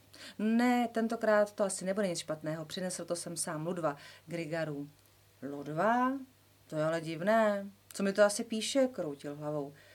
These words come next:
„Vždyť jsme byli odpoledne spolu.“ Rozevřel papírek a četl. „Pavle, napadlo mě něco ohromného. Zítra jdeme do jezerní kotliny.“ Hele, a já mám husí kůži.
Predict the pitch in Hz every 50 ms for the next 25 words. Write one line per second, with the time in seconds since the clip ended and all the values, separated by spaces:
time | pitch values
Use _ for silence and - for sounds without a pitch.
0 | - - - - _ _ - - 160 165 156 - 202 202 196 202 220 226 233 240
1 | 226 - - - _ _ _ - 170 156 - - 202 208 208 214 226 240 240 -
2 | - - 240 262 302 320 302 269 240 240 - - - _ _ _ _ _ _ _
3 | _ _ _ _ - 135 143 147 147 170 180 202 220 196 175 - 160 151 151 180
4 | 185 190 196 196 - 185 185 - - 170 170 - 131 - - - _ _ _ -
5 | - - - - - - - _ _ - 185 214 202 214 190 160 151 - - -
6 | - - - - - - - - 170 170 - - 196 208 202 220 220 220 220 208
7 | 196 196 196 - - - - - - - 151 165 190 196 190 190 175 156 143 135
8 | 135 127 113 - - - - - - - - 160 190 202 196 - 226 208 208 208
9 | 208 190 190 196 196 185 175 165 165 170 170 190 190 180 185 180 175 175 170 -
10 | 175 175 165 143 131 - - _ _ _ _ _ _ _ - - 170 175 208 226
11 | 214 - 180 175 175 180 180 175 170 - 196 190 - 190 175 156 143 135